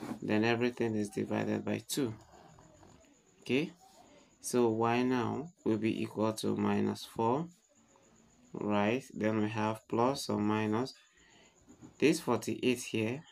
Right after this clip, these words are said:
has a perfect square as a factor. That is sixteen times three. Then times root one. Root negative one is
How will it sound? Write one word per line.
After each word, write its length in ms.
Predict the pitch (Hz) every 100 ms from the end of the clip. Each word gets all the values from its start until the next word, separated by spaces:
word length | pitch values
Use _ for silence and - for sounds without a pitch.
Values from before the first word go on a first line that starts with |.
| - -
has 220 | 123 120
a 60 | 110
perfect 460 | 107 110 - 107
square 400 | - - 104 104 - -
as 160 | 107 -
a 60 |
factor. 540 | 101 - 107 - 101 107 - - _ _ - - - - - -
That 180 | 107 107
is 200 | 104 -
sixteen 640 | 101 - - 107 104 104 _ _
times 480 | 104 101 98 107 -
three. 320 | - 107 104 101 _ _ _ _ _ _ _ _
Then 300 | - 101 107
times 480 | 117 104 - 101 - - _ _ _ _ _
root 340 | - 117 117 110
one. 560 | 117 135 113 113 147 - _ _ _ -
Root 220 | 117 117
negative 560 | 113 113 113 - 110
one 260 | 117 123 120
is 220 | 110 -